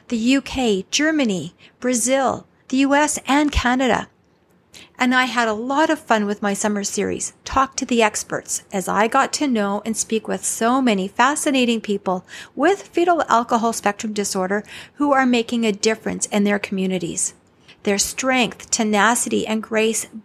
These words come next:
buoyed my mother's heart as my husband and I raise our three teens with F A S D. They gave me hope for better days ahead.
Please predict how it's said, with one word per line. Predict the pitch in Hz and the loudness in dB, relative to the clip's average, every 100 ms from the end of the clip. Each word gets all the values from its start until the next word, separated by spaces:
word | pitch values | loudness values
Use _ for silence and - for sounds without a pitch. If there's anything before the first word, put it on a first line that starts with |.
| _ | _
buoyed | 262 294 269 202 | 2 2 4 2
my | 196 196 | 2 -2
mother's | 196 220 254 254 | 2 2 2 -2
heart | - 196 175 - | 2 2 2 -2
as | 196 | -6
my | 190 175 | -6 -4
husband | 196 220 - 285 | -2 -2 -2 -4
and | 247 | 0
I | 202 | 0
raise | 196 196 190 190 | 0 2 0 2
our | 190 220 247 | 2 2 0
three | - 240 | -4 -4
teens | 233 - 240 220 190 180 | -4 -2 0 0 -2 -4
with | 214 202 | -6 -4
F | 185 | -8
A | - 92 | -6 -6
S | 90 | -6
D. | - 101 85 _ _ _ - - - - - | -6 -6 -8 _ _ _ -20 -20 -18 -18 0
They | 226 254 | 2 2
gave | 262 262 254 | 2 2 0
me | 277 277 | -2 -2
hope | 247 269 254 254 | 0 2 2 0
for | - 220 | -8 -6
better | 185 202 226 | 0 0 2
days | 208 208 | 0 0
ahead. | 208 185 196 175 | -2 -2 -4 -6